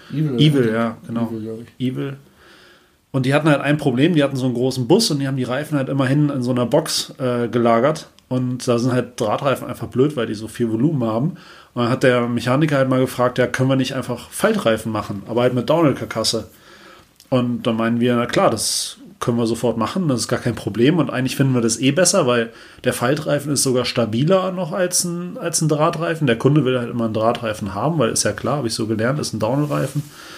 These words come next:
Speaker 2: Aber der Faltreifen ist eigentlich noch stabiler und vor allem ist der noch tubeless-tauglich. Und so kam es dann halt, dass wir Faltreifen gebaut haben mit Downhill-Karkasse oder für einen Downhill-Einsatz, äh, woraus dann auch diese Super Gravity-Karkasse, also eine spezielle Karkassenkonstruktion, entstanden ist.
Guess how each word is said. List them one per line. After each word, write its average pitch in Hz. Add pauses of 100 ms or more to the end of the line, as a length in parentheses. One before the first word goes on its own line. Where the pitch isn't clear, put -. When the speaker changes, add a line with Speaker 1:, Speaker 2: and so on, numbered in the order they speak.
(280)
Speaker 2:
Aber 117
der 113
Faltreifen 139
ist 113
eigentlich 110
noch 107
stabiler 120
und 104 (380)
vor -
allem 120
ist 127
der 120
noch 107
tubeless-tauglich. 151 (960)
Und 120
so 131
kam 131
es 147
dann 139
halt, 135
dass 123
wir 117 (400)
Faltreifen 165
gebaut 165
haben 165
mit 117
Downhill-Karkasse 135
oder 117
für 120
einen 110
Downhill-Einsatz, 120 (720)
äh, 131
woraus 127
dann 131
auch 117
diese 117
Super 160
Gravity-Karkasse, 151
also 110
eine 110
spezielle 113
Karkassenkonstruktion, 139
entstanden 143
ist. 175